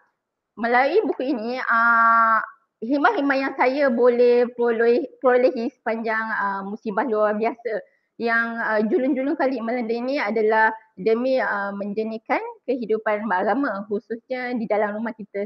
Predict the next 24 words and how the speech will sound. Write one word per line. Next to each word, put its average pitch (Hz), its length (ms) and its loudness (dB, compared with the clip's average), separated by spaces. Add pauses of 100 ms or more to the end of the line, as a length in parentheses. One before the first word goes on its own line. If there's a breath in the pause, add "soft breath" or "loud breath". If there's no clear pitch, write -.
sendiri, 202 560 -8 (400)
ah, 185 400 -6
yang 180 320 -6 (240)
barangkali 208 880 -4
ada 185 240 -6
perkara 190 240 -8
yang 180 240 -8
terabai 220 560 4
ataupun 202 480 -6
kehidupan 226 480 -4
selama 208 320 -6
ini 226 400 -8 (240)
yang 208 320 -4
terkeluar 214 720 2
landasan, 202 720 -2
terleka 220 480 0
ke 233 160 0
ataupun 220 480 2
sebagainya, 220 480 -6 (320)
agar, 214 320 0
ataupun 277 400 -6
sebagaimana 277 440 0 (120)
lah 311 100 4 (140)
agar 214 140 2